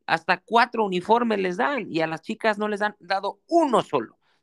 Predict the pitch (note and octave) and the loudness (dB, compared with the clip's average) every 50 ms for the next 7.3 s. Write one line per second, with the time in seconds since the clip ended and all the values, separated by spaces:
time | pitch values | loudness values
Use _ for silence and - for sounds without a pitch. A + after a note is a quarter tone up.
0 | _ - G3 A3+ B3+ B3+ A#3+ G#3 F3+ - E3+ D3 C#3 B2+ A#2 B2 B2+ B2 B2 A#2 | _ -6 -4 -4 -2 -2 -2 -4 -4 -2 -2 -2 -2 -2 -2 -4 -4 -4 -4 -6
1 | A2 A#2 A#2+ B2 B2+ C3+ C#3 C#3+ D3+ E3 G3 G#3+ - - - - A#2 A#2 G#2+ - | -6 -6 -6 -4 -4 -2 -2 -2 -2 -2 -2 -4 -6 -10 -10 -10 -8 -8 -6 -8
2 | A#2 A#2+ B2 B2+ C3+ C3+ C3+ B2+ C3 C3 C3 - - B2+ B2+ C#3+ G3 G3+ - _ | -8 -8 -6 -8 -8 -10 -10 -10 -10 -12 -12 -10 -10 -10 -8 -8 -8 -10 -12 _
3 | _ _ _ _ _ _ - C#3+ C#3 C3 C#3+ F3+ A3+ C4 - D#3+ C#3+ G#3 F3+ E3 | _ _ _ _ _ _ -10 -8 -4 0 2 2 2 2 0 -2 0 0 -2 -2
4 | D3+ - - G#3+ B3 C4 A#3+ - F3+ D3+ C#3 C3+ - - G#3 A#3+ - - G3+ E3 | -4 -4 -4 -4 -4 -4 -6 -4 -6 -6 -6 -6 -10 -10 -12 -12 -10 -8 -8 -8
5 | - - - _ _ - _ - - - - G#3+ A#3 B3 B3+ G#3+ F3 D3+ C#3 C#3+ | -8 -8 -12 _ _ -20 _ -10 -8 -2 0 0 0 0 0 -2 -2 -4 -2 0
6 | F3 G3 A3+ A3 F#3 E3 - G#3 G#3+ A#3 A3+ F#3+ E3+ D3 C3 C#3 C3+ - - F3 | 0 2 2 2 0 -2 -4 -6 -8 -8 -8 -8 -8 -10 -10 -12 -14 -10 -6 -2
7 | F#3 G#3 A3 A3 F3+ | 0 2 2 2 0